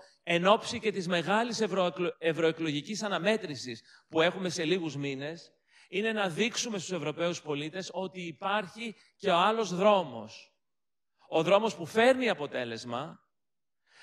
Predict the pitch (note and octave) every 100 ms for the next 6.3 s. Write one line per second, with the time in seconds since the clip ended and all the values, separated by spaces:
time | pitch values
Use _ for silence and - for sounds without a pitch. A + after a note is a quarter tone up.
0 | - _ F3 F#3 C#3 A#3+ C#4+ C#4 - G#3
1 | F3 E3 E3 E3 F3 B2+ G#2 _ _ _
2 | - E3 F3+ D#3+ D#3 D#3 D#3 F3 E3 -
3 | G3+ F3 E3 D#3+ - A#3 A#3 F#3 C#3 C#3+
4 | B2+ B2 B2 C3+ D3+ _ _ _ _ _
5 | _ _ _ _ - E3+ D3 C#3+ C3+ D3+
6 | F3 C#3+ G#2+